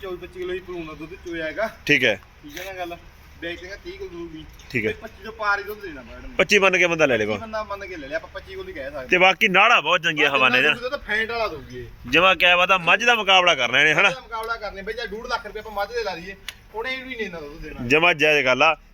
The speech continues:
Speaker 2: ਤੇ ਬੈੜ ਬਹੁਤ ਚੰਗ-, ਚੰਗੀ ਆ, ਕਿਆ ਬਾਤ ਆ, ਨਜ਼ਾਰੇ ਦੇ ਦੇਣਾ ਜਮਾਂ ਬੈੜ ਨੇ। ਸਾਫ਼ ਸੁਥਰੀ ਆ ਤੇ ਗੱਭਣ ਆ, ਕਰਮ ਵਾਲੀ ਦਿਨ ਕੁਝ ਲੈਂਦੀ ਆ।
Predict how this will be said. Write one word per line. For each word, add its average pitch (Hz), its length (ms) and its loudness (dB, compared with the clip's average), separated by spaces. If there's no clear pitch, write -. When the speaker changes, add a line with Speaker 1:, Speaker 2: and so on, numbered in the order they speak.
Speaker 2:
ਤੇ 208 120 6
ਬੈੜ 180 320 6
ਬਹੁਤ 170 380 4
ਚੰਗ-, 160 300 -4
ਚੰਗੀ 170 360 2
ਆ, 131 120 4
ਕਿਆ 165 220 4
ਬਾਤ 165 140 2
ਆ, 180 60 6
ਨਜ਼ਾਰੇ 190 360 6
ਦੇ 185 100 2
ਦੇਣਾ 127 180 -2
ਜਮਾਂ 123 200 0
ਬੈੜ 127 220 6
ਨੇ। 123 200 2
ਸਾਫ਼ 160 300 4
ਸੁਥਰੀ 165 340 2
ਆ 175 180 4
ਤੇ 190 100 4
ਗੱਭਣ 202 360 4
ਆ, 165 100 6
ਕਰਮ 175 240 2
ਵਾਲੀ 180 140 6
ਦਿਨ 170 200 4
ਕੁਝ 165 200 4
ਲੈਂਦੀ 135 280 4
ਆ। 170 140 6